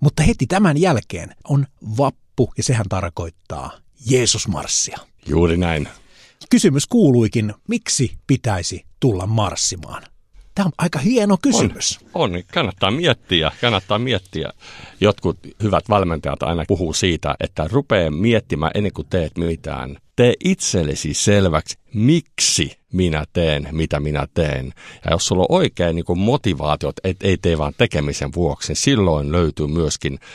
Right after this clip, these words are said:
Speaker 2: se passion, se intohimo tehdä se asia. Sen takia pureudutaan tänään siihen kysymykseen, miksi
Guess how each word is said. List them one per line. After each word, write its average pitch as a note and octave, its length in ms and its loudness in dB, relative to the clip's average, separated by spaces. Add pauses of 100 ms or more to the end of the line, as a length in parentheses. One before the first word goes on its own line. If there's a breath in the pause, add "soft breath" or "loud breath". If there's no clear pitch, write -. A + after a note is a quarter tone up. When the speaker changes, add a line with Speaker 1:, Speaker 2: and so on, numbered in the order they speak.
(160 loud breath)
Speaker 2:
se D#2 260 -4 (240)
passion, F#2+ 380 0
se E2+ 180 -4
intohimo D2 580 -2
tehdä G2+ 300 0
se - 180 -6
asia. - 380 -6 (300 loud breath)
Sen E3 260 0
takia D#2+ 380 -2 (380 loud breath)
pureudutaan F2+ 640 0
tänään A2 320 2
siihen E2 280 0
kysymykseen, E2 760 -2
miksi G#2+ 800 0